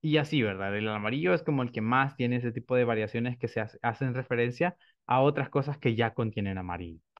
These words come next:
Ok, then we have light green. Light green. That's another one. Light green. Then we have, uh, green, the base green. Uh, dark green, once again. Ahora, en el caso del azul, tenemos el blue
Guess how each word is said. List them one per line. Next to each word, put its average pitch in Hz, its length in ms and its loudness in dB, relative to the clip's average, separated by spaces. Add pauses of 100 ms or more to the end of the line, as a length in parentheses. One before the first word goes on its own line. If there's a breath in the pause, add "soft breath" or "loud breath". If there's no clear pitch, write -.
(440)
Ok, 151 160 2 (160)
then 143 140 2
we 160 140 2
have 151 440 4
light 131 420 2
green. 113 320 0 (480)
Light 123 400 2 (220)
green. 98 340 -2 (560)
That's 107 220 -6
another 120 300 2
one. 90 220 -10
Light 110 240 -2
green. 156 400 -2 (380)
Then 127 200 2
we 131 100 2
have, 120 480 4
uh, 117 120 -2
green, 123 640 2
the 120 80 0
base 131 500 -2
green. 156 360 0 (540)
Uh, 127 360 6
dark 147 340 4 (180)
green, 127 440 -2 (120)
once 110 280 -4
again. 135 360 -2 (540)
Ahora, 147 420 6 (100)
en 156 140 4
el 151 200 2
caso 190 400 2
del 208 200 2
azul, 185 520 -2 (140)
tenemos 127 400 -2
el 110 100 -2
blue 156 420 2